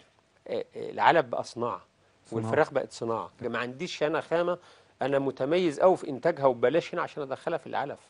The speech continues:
Speaker 1: برجع ألف حوالين الذرة والصويا. أي حاجة اقتصادية أنا ممكن أدخلها في العلف، مفيش مانع.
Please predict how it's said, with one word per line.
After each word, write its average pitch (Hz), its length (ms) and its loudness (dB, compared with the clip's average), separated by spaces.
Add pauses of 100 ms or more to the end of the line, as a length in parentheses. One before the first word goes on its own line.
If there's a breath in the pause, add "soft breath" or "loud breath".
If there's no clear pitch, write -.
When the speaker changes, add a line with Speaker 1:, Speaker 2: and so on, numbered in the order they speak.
Speaker 1:
برجع 165 440 8
ألف 156 420 -2 (280)
حوالين 147 520 2
الذرة 147 300 2
والصويا. 113 420 -4 (160)
أي 190 240 6
حاجة 135 440 0
اقتصادية 175 800 0 (440)
أنا 180 140 -2
ممكن 180 360 -8
أدخلها 123 640 -2
في - 60 -14
العلف، 135 260 0
مفيش 120 460 -12
مانع. 113 300 0